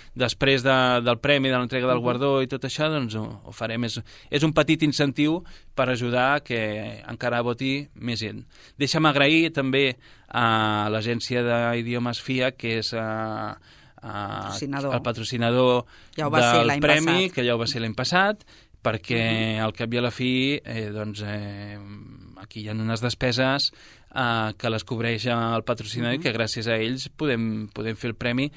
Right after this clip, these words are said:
Speaker 1: de la manera que l'estem fent, com a mínim en aquestes dues primeres edicions.
Speaker 2: Mhm.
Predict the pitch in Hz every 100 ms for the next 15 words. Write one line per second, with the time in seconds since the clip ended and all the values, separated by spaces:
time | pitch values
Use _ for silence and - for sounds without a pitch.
0 | - - 127 123 120 120 120 135 127 -
1 | 117 - 123 135 151 - 113 113 117 127
2 | 123 117 127 - 110 117 113 - 113 113
3 | 110 107 104 123 120 113 - 147 139